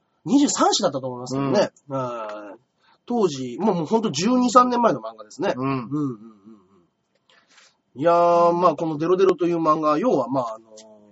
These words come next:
Speaker 1: 少年が、
Speaker 2: はい。
Speaker 1: か-、ここに書いてますね。えー、二千四年の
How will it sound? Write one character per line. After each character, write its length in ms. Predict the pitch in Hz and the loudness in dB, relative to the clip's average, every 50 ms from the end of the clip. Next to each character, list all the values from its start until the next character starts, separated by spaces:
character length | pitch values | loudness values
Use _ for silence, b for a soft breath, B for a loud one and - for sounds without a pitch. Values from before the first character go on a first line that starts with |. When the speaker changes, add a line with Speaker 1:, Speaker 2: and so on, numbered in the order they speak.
| _ _ _ _ | _ _ _ _
Speaker 1:
少 240 | - - 220 214 220 | -4 0 0 2 2
年 240 | 220 214 202 196 185 | 2 0 0 0 4
が、 220 | 175 175 156 - _ _ _ _ | 4 4 4 4 _ _ _ _
Speaker 2:
は 220 | - 185 160 - | -2 -2 0 -2
い。 40 | - B B B B B B B | -2 B B B B B B B
Speaker 1:
か-、 140 | - 185 180 | -12 -12 -12
こ 140 | - 156 | -8 -6
こ 80 | 160 185 | -4 -4
に 80 | 190 185 | -2 0
書 100 | 240 240 | 0 0
い 60 | 226 | 0
て 60 | - | -2
ま 100 | 113 110 | -6 -14
す 120 | - - 262 | -12 -8 -6
ね。 180 | 220 - - _ - | -6 -6 -8 _ -12
え 240 | 120 120 117 110 | -12 -10 -10 -12
ー、 20 | 110 | -10
二 160 | 113 131 156 | -8 -6 -4
千 240 | - - 320 277 185 | -2 0 2 2 0
四 160 | 147 135 135 | 0 -2 -4
年 260 | 139 139 139 139 135 | -6 -6 -6 -6 -4
の 220 | 151 185 180 - | -2 -2 -2 -2